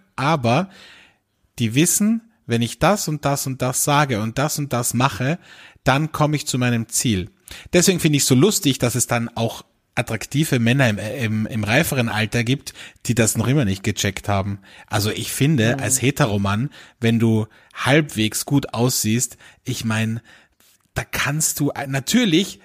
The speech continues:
Speaker 1: der Weg dorthin ist ein bisschen ein mühsamerer als in der homosexuellen Welt, weil da geht's ma-, manchmal auch ein bisschen schneller. Also da weiß man irgendwie relativ schnell, worauf's hinausläuft. Bei,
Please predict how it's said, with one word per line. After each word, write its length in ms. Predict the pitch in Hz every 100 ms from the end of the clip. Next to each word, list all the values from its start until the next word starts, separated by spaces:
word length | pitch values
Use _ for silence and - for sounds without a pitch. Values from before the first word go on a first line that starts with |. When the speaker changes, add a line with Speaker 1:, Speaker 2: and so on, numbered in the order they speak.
| -
Speaker 1:
der 200 | 131 117
Weg 300 | 151 226 -
dorthin 560 | - 127 - 143 180 190 - -
ist 260 | 165 -
ein 400 | 139 139 147 156 147 _ _ _ _ _ _ _
bisschen 440 | 180 180 - 196 190
ein 180 | 135
mühsamerer 720 | 139 156 175 185 190 180 190 -
als 380 | 147 147 - - -
in 160 | 147
der 240 | 147 147 - -
homosexuellen 760 | 185 156 110 - 95 98 104
Welt, 320 | 101 101 104 - - - -
weil 380 | 117 117 120 - - - - _
da 100 | 131
geht's 280 | 120 151 -
ma-, 160 | 143
manchmal 400 | 123 135 139 147
auch 160 | - 123
ein 80 | 139
bisschen 260 | 139 135
schneller. 540 | 120 117 120 110 98 -
Also 260 | 117 120
da 160 | 113 104
weiß 220 | 117 123
man 160 | 131 120
irgendwie 320 | 120 120 120
relativ 400 | 113 131 135 123
schnell, 300 | - 131 131
worauf's 300 | 117 120 -
hinausläuft. 680 | 117 120 139 - 110 135 - - - - _ _ _ _
Bei, 440 | 120 117 113 -